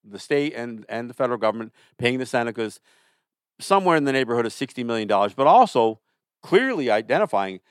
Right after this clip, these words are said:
that the city of Salamanca is on the Allegheny territory of the Seneca Nation, and that they would have to pay a lease to the Senecas,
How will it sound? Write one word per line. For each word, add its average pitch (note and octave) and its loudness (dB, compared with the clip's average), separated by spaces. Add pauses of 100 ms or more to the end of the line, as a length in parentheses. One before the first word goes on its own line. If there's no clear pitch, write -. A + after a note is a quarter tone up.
(180)
that A2+ -2
the - -16
city F3 -6
of B2+ -6
Salamanca A#2 -4
is F#2+ -10
on G2+ -2 (120)
the G2 -18
Allegheny F2+ -6
territory E2+ -16
of D#2 -18
the - -20
Seneca E2 -20
Nation, E2+ -20 (680)
and A2 -4
that G2 -8
they A2+ -2
would G2+ -8
have A2+ -6
to - -20
pay A2+ -14
a F2+ -14
lease F#2+ -20 (640)
to A#2+ -10
the F2+ -16
Senecas, F2 -16